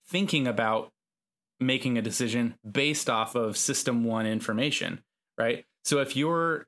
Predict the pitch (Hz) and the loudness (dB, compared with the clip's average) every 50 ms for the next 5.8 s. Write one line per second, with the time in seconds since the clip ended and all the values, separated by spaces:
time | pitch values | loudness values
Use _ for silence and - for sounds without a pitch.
0 | _ _ - 123 113 127 127 120 120 127 131 127 120 117 113 107 107 110 160 160 | _ _ -4 -2 0 0 0 0 0 0 0 0 0 0 0 -2 0 0 0 0
1 | 160 156 156 160 151 - 123 120 120 120 117 117 117 113 117 117 120 - 147 135 | 2 2 0 0 0 0 0 0 2 2 0 0 0 0 0 -2 0 0 0 2
2 | 131 127 117 117 120 117 104 - - 143 123 113 117 107 120 123 - - 120 117 | 2 0 0 0 0 -2 -2 -2 -2 -2 -2 -2 -2 -2 -2 -2 0 0 0 0
3 | 117 117 123 - - - 135 127 123 123 123 120 117 - 117 117 113 110 107 107 | 0 0 0 0 -2 -2 0 0 0 0 0 -2 -2 -2 -2 -2 0 0 -2 -4
4 | - - 120 117 120 127 131 127 120 - 123 123 127 - - 131 127 117 110 120 | -4 -4 -4 -2 0 0 0 0 0 0 0 0 0 0 -2 -2 -2 0 0 0
5 | 117 113 - - - 135 123 120 120 120 123 123 120 120 120 | 0 0 -2 -2 -2 0 0 0 0 0 0 0 0 -2 -4